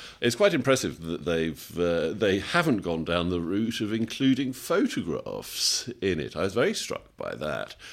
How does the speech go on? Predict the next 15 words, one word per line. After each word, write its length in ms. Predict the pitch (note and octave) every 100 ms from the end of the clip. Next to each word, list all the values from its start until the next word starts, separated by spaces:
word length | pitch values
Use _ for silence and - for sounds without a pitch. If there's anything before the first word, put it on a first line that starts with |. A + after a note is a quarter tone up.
| -
It 140 | G2+ A2
is 120 | G2
one 280 | G#2+ C3 D#3
of 140 | G2+
those 440 | G2+ G2+ F#2+ F#2
things, 640 | - A#2+ G#2 A#1+ - C2 -
like 380 | D#2+ F2 D#2+ - -
Roman 640 | F2+ A2 A#2 G2 F#2 G2
lettering, 640 | G#2+ - F2+ C2 G1+ - - - G2 F#2
um, 320 | D#2+ D2+ C#2+
on 220 | D#2 D#2
a 160 | D#2+ D2+
cover 480 | - B2 D#2+ C2 B1
that 140 | D#2+ -
screams 840 | - - F2+ G2 F#2 E2+ E2+ -